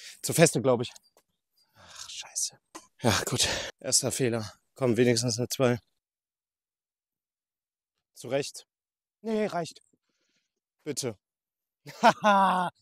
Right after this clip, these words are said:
Ist das krass. Aber hier hat Kuller Chance. Komm, nimm noch mal Schwung. Nimm noch mal Schwung. Ja, ja, ja. Wenigstens eine zwei. Um Gottes Willen. Wenigstens das. Okay. Erste zwei.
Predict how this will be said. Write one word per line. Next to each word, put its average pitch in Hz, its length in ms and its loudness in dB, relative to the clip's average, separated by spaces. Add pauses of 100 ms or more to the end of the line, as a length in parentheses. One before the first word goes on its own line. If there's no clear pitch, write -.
(540)
Ist 185 240 -2
das 175 180 4
krass. 151 420 4 (1800)
Aber 196 240 4
hier 190 200 6
hat 180 80 4
Kuller 196 240 4
Chance. 127 320 0
Komm, 165 220 0
nimm 175 120 -2
noch 185 100 2
mal 170 120 2
Schwung. 151 260 -2 (160)
Nimm 180 160 -4
noch 190 100 4
mal 175 120 2
Schwung. 143 260 -4 (720)
Ja, 175 320 4 (280)
ja, 196 340 2 (140)
ja. 208 400 2
Wenigstens 202 400 0
eine 190 80 2
zwei. 175 340 2
Um 123 180 -4
Gottes - 540 -8
Willen. 104 160 -12 (520)
Wenigstens 131 320 0
das. 120 200 2
Okay. 131 280 0 (520)
Erste 165 320 0
zwei. 190 340 2